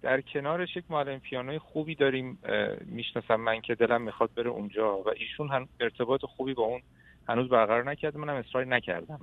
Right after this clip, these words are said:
بره. الان اینجا من انتظارم از خودم اینه که با هوش خودم یه کاری بکنم که این دوتا کلاس رو با هم جاشو عوض بکنم، یعنی به جای این کلاس پیانویی که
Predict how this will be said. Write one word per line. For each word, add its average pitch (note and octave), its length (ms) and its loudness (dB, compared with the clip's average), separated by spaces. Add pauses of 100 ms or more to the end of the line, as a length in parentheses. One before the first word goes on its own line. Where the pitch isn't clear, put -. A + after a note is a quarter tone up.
بره. - 200 -12 (840)
الان D#3 180 4
اینجا F3+ 200 -4
من F#3 100 -2
انتظارم E3 520 0
از D3+ 120 -2
خودم D3+ 440 0
اینه C#3 200 -6
که - 120 -6
با A2 200 0
هوش C#3+ 320 -2
خودم C3+ 460 6
یه A2+ 100 0
کاری D3 280 6
بکنم A2 400 -4
که - 140 -12
این A#2 140 -12
دوتا A#2+ 200 -2
کلاس B2 340 4
رو D3 60 0
با C3 100 4
هم C3+ 120 4
جاشو C#3 240 2
عوض A2 340 8
بکنم، - 440 -20
یعنی G#2 180 -18
به A2+ 80 -8
جای A2+ 140 -8
این A#2 120 -8
کلاس G#2+ 260 -6 (160)
پیانویی G#2+ 280 -2
که - 140 -6